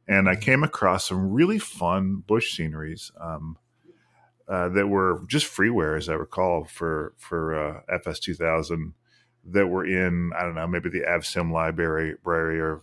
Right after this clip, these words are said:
flight sim dot com, something like that. And I just really got into it. And I realized after a while, um, because I have a background in three D design, at least somewhat,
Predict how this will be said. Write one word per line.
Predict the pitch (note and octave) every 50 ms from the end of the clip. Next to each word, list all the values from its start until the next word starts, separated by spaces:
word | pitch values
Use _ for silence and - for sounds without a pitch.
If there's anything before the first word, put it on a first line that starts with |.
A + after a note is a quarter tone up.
| _
flight | - - - G2 F#2 F2+
sim | - F#2 F2 E2+
dot | D#2+ D#2 D2+ -
com, | - - D#2+ D#2 D#2 E2 E2 D#2+ D#2+
something | - E2+ F2+ F2+ E2+
like | E2+ E2+ E2 -
that. | E2+ E2+ E2+ - - _ _ _ _ - - - - _ _ _ _ _ _ _ _ -
And | C3+ B2
I | A#2+ B2
just | A#2 - A3 A#3 -
really | A#2+ A#2+ D3+ F#3 A#3
got | F#3+ D3 E3 C3
into | B2+ C#3 F3 G#3+ - - - B2 G#2
it. | - F2 G2
And | G#2+ A#2+ A#2+
I | A#2+
realized | A#2+ A#2 G#2+ G2 A2+ C3+ F3+ G3+ F3 A#2+ G#2 G#2 - -
after | A2 G#2 G2+ - - G2+
a | F#2 F2+
while, | F#2 G#2 B2+ C#3 C3 A#2+ G#2+ F#2+ F#2+ - -
um, | - F#2+ F#2 F2 E2+ E2 E2 E2 C#2+ - -
because | A2 G#2+ A#2 A#2+ G2+
I | G#2+ G2
have | G#2+ C#3 D3+ C#3+
a | B2
background | F#2 F#2+ F#2 F2+ - - F#2 F2 F2
in | E2+ E2+
three | E2+ - F#2 F2+ F2
D | F2+ E2+
design, | F2+ F2 F#2 F#2 E2 E2 E2+ F2 E2+ E2+ E2 - _ - - - - - - - -
at | G2
least | F2 F#2+ F2 - -
somewhat, | - G2 F#2 F2 D#2+ D#2 D#2 D#2+ E2+